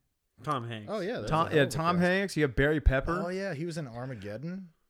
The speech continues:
Speaker 3: Oh, yeah, dude, he was. Come and get Papa Bear.
Speaker 2: Mm-hmm.
Speaker 3: Remember that?
Speaker 2: He was
Speaker 3: That shit
Speaker 2: in
Speaker 3: was awesome.
Speaker 2: Talladega Nights and
Speaker 3: Oh, yeah.
Speaker 2: Dude, he was in a ton of stuff. Sin City,
Speaker 1: Oh, man.
Speaker 2: Scorpion King,
Speaker 3: And
Speaker 1: Guess
Speaker 3: now
Speaker 1: we gotta watch more T V now,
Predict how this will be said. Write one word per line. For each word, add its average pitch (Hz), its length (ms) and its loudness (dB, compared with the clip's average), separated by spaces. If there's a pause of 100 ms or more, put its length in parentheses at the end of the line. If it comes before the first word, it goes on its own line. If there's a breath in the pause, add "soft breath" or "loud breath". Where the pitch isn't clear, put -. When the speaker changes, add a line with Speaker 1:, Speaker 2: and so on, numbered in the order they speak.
(140)
Speaker 3:
Oh, 254 360 10
yeah, 233 540 0
dude, 208 180 0
he 208 60 -2
was. 202 300 2
Come 175 220 -2
and 170 100 -2
get 170 200 0
Papa 156 260 2
Bear. 131 380 0
Speaker 2:
Mm-hmm. 104 140 -12
Speaker 3:
Remember 143 260 -4
that? 160 200 -2
Speaker 2:
He 139 60 -4
was 139 120 -4
Speaker 3:
That 143 80 -4
shit 139 60 -2
Speaker 2:
in 147 60 0
Speaker 3:
was 120 100 0
awesome. 127 200 4
Speaker 2:
Talladega 147 480 -2
Nights 160 680 -6
and 202 100 6
Speaker 3:
Oh, 240 260 8
yeah. 254 920 8
Speaker 2:
Dude, 196 180 -2
he 151 100 -8
was 302 160 -10
in 320 80 -6
a 92 60 -8
ton 277 280 -12
of - 80 -8
stuff. 92 260 -10
Sin 156 300 -6
City, 165 600 -2
Speaker 1:
Oh, 123 180 -4
man. 110 180 -8
Speaker 2:
Scorpion 147 500 -4
King, 147 460 -6
Speaker 3:
And 120 120 -4
Speaker 1:
Guess 143 180 4
Speaker 3:
now 170 120 4
Speaker 1:
we 135 60 4
gotta - 140 0
watch 123 360 -6
more 123 400 -6
T 113 260 -12
V 110 180 -10
now, 101 140 -12